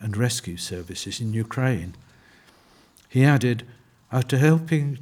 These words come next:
to keep the people of Hertfordshire safe, we hope that the fire engine and equipment we are sending can now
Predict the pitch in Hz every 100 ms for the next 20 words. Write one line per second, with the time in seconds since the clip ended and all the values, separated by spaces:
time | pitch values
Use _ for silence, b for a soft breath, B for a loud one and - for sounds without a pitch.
0 | - 127 123 120 117 - B B B B
1 | B - 135 139 - 107 90 143 170 170
2 | 117 - 143 165 160 - - 101 - -
3 | 85 98 117 - - b b - 139 139
4 | 160 165 117 107 120 - 143 165 143 127
5 | 110 117 107 110 101 101 156 - 104 90
6 | - 101 - 147 131 98 87 85 - B
7 | B B B B - 135 123 120 117 -
8 | 143 131 98